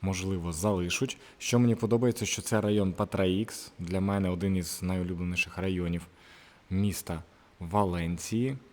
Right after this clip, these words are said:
Так, давайте подивимось, що в нас є ще. Кухня невеликого розміру, але теж видно, що все, в принципі, в хорошому стані.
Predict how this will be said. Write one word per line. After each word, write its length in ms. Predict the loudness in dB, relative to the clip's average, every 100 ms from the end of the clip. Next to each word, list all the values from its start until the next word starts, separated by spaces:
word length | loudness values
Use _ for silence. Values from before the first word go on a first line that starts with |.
| -20 _ _ -8
Так, 380 | -4 -4 -6 -14 -10
давайте 320 | -4 -2 -2 -4
подивимось, 360 | -4 -2 -4
що 240 | -4 -4 -4
в 40 |
нас 320 | -4 -4 -6
є 100 | -6
ще. 420 | -4 -2 0 0 0
Кухня 480 | 0 2 2 0 0 -8 -20 -20 -2
невеликого 520 | 4 6 6 6 2 2
розміру, 520 | 2 2 0 -2 -2
але 220 | 0 0
теж 360 | 0 0 0 -2
видно, 320 | -2 0 -2
що 280 | -4 -6 -6
все, 360 | -6 -2 -2
в 60 | -2
принципі, 500 | -6 -6 -6 -6 -10
в 40 |
хорошому 540 | -4 0 0 -2 -6 -8
стані. 460 | -4 0 0 0